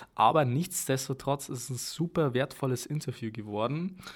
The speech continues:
Und zwar ist nämlich der Kurt Tepperwein, vielleicht ganz kurz noch mal ein paar Worte davor, der Kurt Tepperwein ist achtundachtzig Jahre alt, also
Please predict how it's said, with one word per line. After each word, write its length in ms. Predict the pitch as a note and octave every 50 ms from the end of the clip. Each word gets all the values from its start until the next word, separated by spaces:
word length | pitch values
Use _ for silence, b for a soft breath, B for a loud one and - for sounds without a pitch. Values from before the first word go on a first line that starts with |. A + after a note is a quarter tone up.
| B B _
Und 120 | - B2
zwar 100 | - C3
ist 60 | C3 C3
nämlich 180 | D3 C#3 C3
der 160 | - C3 A#2+
Kurt 240 | A#2+ - - C#3 C3+
Tepperwein, 460 | - - - - C#3 C3 C3 C3+ C3
vielleicht 240 | C3 - A#2+ A#2+ A#2+
ganz 180 | B2 B2+ C3 -
kurz 300 | - - C3+ C3 - -
noch 100 | B2+ A#2+
mal 120 | B2 B2+
ein 80 | B2 A#2+
paar 200 | - B2+ A#2+ A#2+
Worte 220 | C3 C3 B2+ B2+
davor, 320 | A2+ A2+ - - B2+ B2+ B2
der 80 | A#2
Kurt 220 | - - - C3 -
Tepperwein 440 | - B2 - B2 B2 B2 B2 B2
ist 180 | B2+ - C3 - -
achtundachtzig 880 | - - B2 - - - C3 B2 - - - - - - - - - -
Jahre 380 | - - A2 C3 B2+ A2+ G#2+ F#2+
alt, 320 | F#2 F#2+ G#2+ C#3 D3 -
also 340 | - - G#2 A2 A#2 A#2 A2